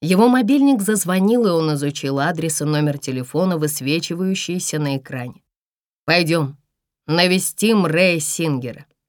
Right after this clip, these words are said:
Они вместе вышли из комнаты тем же путем, что и вошли.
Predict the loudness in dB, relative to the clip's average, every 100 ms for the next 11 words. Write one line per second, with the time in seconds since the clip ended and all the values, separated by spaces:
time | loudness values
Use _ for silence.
0 | _ _ _ 0 0 2 0 -2 -2 -4
1 | -4 -4 -6 -6 -4 -2 0 -2 -2 -4
2 | -2 -2 -2 -6 -8 -6 -4 -4 -6 -8
3 | -8 -8 -8 -6 -6